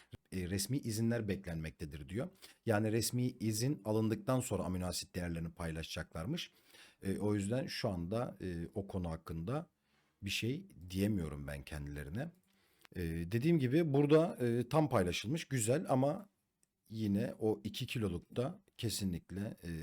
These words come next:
tam bir paylaşım yok. Amino asit değeriyle beraber paylaşılmış. Belki de izinler çıktıktan sonra buraya tam listeyi koyabilirler. E, takipte kalacağız, bakacağız, kontrol edeceğiz yine.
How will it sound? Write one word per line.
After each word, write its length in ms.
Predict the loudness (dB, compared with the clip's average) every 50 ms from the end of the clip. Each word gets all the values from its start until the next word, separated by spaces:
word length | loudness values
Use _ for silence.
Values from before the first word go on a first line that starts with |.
| -6 -8 -8 -8 -8 -6
tam 240 | -4 -2 -2 -2
bir 120 | -2 -2 -2
paylaşım 520 | -2 -2 -2 0 -2 -2 -4 -4 -4 -4
yok. 380 | -4 -4 -6 -8 -10 -20 -20 _ _ _ _ _ _ _ -6
Amino 240 | -4 -2 -2 -2 -2
asit 260 | -2 -4 -6 -6 -4
değeriyle 380 | -2 -2 -2 -2 -2 -2 -2 -2
beraber 380 | -2 -2 -2 -2 -4 -4 -6 -6
paylaşılmış. 720 | -6 -6 -4 -4 -4 -4 -6 -6 -4 -4 -4 -4 -4 -2
Belki 300 | -2 -2 -2 -2 -2 -4
de 60 | -2
izinler 440 | -2 -2 0 2 2 2 2 2 0
çıktıktan 520 | -4 -4 -6 -6 -10 -10 -6 -4 -2 -2
sonra 260 | -2 -2 -4 -4 -4 -2
buraya 280 | -2 -2 -2 -4 -4
tam 220 | -2 0 0 0 0
listeyi 400 | -2 -4 -6 -4 -4 -4 -4 -2
koyabilirler. 760 | -2 -2 -2 0 -2 -2 -2 -2 -4 -4 -2 -4 -4 -6 -6 _ _ _ _ -12 -8
E, 400 | -6 -4 -4 -4 -4 -6 -6 -8 -6
takipte 460 | -4 -2 -2 -2 -4 -6 -6 -6 -4 -4
kalacağız, 500 | -4 -8 -6 -6 -4 -4 -4 -2 -2 -4
bakacağız, 460 | -4 -6 -6 -10 -6 -6 -6 -6 -6
kontrol 400 | -6 -6 -6 -6 -4 -6 -6 -4
edeceğiz 520 | -6 -8 -8 -10 -8 -8 -8 -8 -8 -10
yine. 240 | -8 -6 -6 -6 -6